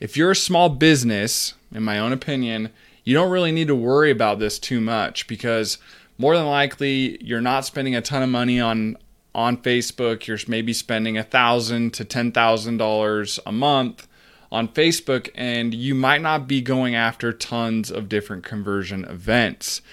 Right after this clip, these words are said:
Now, the person this will affect, in my own opinion, and from what I've read, is basically that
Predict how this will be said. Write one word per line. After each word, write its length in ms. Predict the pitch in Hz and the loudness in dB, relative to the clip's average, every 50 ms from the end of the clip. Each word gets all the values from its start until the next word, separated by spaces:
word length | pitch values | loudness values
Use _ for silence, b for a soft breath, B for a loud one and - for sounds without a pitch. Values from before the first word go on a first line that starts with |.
| B B B B B B | B B B B B B
Now, 280 | - 120 120 113 110 113 | -2 0 2 2 2 0
the 100 | 101 113 | -2 -4
person 400 | - - 143 139 131 - 135 131 | -2 0 0 0 0 0 -2 -2
this 240 | 123 120 - - - | -2 -2 -2 -4 -2
will 240 | 127 139 139 139 135 | 2 2 4 4 2
affect, 760 | 127 - - - 147 139 131 98 - - - _ - - - b b b b b b b b b b b b b - - - - _ - - | 0 -4 -2 2 4 4 4 4 2 -4 -12 _ -18 -18 -18 b b b b b b b b b b b b b -18 -18 -18 -18 _ -8 -4
in 180 | 123 120 120 | -2 0 0
my 280 | 117 117 113 117 117 110 | 0 2 2 2 0 0
own 200 | 110 127 131 127 | 0 0 0 0
opinion, 560 | 123 - - - 147 139 135 131 127 127 127 | -2 -2 -2 -4 -2 0 0 2 2 2 2
and 240 | 123 117 110 110 104 | 0 0 -2 -2 -4
from 220 | - 123 117 120 | -4 -2 0 2
what 120 | 120 123 120 | 2 4 6
I've 240 | 120 120 120 110 113 | 6 6 6 4 4
read, 540 | 120 127 135 135 135 135 135 139 139 - b b b b b b b | 6 8 8 10 8 8 6 4 0 -2 b b b b b b b
is 200 | - 117 113 104 | -6 -4 -4 0
basically 720 | 110 135 147 147 143 - 156 139 - 127 131 135 131 127 113 | 2 4 4 4 2 -2 -4 -6 -6 -4 -2 0 0 0 0
that 580 | 107 123 120 117 117 117 120 107 - - - | 2 2 2 4 4 4 2 0 -2 -6 -12